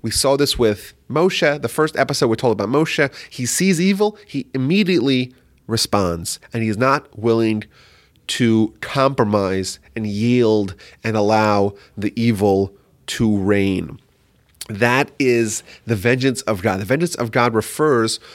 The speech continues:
where someone is so deeply committed to goodness and to what's right and what's, what's appropriate, what's holy before the eyes of the Almighty,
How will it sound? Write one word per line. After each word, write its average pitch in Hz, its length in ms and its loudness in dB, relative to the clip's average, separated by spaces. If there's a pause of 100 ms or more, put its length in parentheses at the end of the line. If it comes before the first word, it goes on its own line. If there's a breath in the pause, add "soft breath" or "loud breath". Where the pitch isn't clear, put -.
(220 loud breath)
where 120 140 2
someone 139 640 2
is 113 180 -2
so 202 440 0
deeply 180 540 0
committed 117 880 0 (840 soft breath)
to 151 380 2
goodness 135 800 -2
and 117 180 -2
to 135 120 0
what's 113 280 0
right 131 220 2
and 117 100 0
what's, 113 200 0 (120)
what's 113 180 0
appropriate, 135 520 0
what's 107 160 0
holy 143 400 0
before 120 280 -2
the 120 160 2 (160)
eyes 120 200 2
of 120 80 0
the 113 100 0
Almighty, 117 580 0